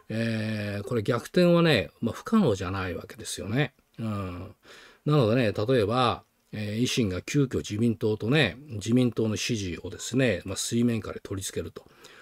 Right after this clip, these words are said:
いうことで、えー、自民党票がごっそり来れば、えー、これは逆転は不可能ではないんですよね。だからその辺の動きがですね、これから最終盤にかけて、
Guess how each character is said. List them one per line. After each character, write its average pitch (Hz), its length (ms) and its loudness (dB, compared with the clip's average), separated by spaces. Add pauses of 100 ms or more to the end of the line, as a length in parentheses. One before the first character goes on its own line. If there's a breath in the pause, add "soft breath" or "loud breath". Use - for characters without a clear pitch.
(140 loud breath)
い 127 80 4
う 127 160 8
こ 123 120 -2
と 120 120 2
で、 110 460 0
え - 20 -6
ー、 - 40 -4
自 98 160 -2
民 123 160 4
党 117 180 4
票 110 160 4
が 101 120 0
ご 98 180 -4
っ - 20 -4
そ - 240 0
り 120 120 0
来 - 220 -12
れ - 60 -6
ば、 110 380 -6 (420 soft breath)
え 98 320 -6
ー、 - 40 -16
こ 110 80 -6
れ 113 60 -2
は 104 180 -2
逆 92 240 -8
転 117 200 -4
は 110 180 -4
不 - 120 -12
可 170 200 -4
能 147 160 2
で 147 100 0
は 101 120 -2
な 87 160 -8
い - 40 -12
ん - 40 -14
で - 80 -20
す - 200 -12
よ 98 80 -8
ね。 123 220 -2 (2000 loud breath)
だ 110 100 -6
か 107 60 -2
ら 98 120 -6
そ - 120 -2
の 117 80 4
辺 123 300 4
の 113 160 6
動 113 120 2
き 113 140 0
が 90 80 0
で 82 60 -8
す - 120 -10
ね、 98 80 -4
こ - 120 -6
れ 107 80 -4
か 107 80 -2
ら 101 80 -2
最 117 260 -2
終 131 220 2
盤 90 160 -2
に 85 100 -12
か - 160 -12
け 98 120 -10
て、 101 380 -4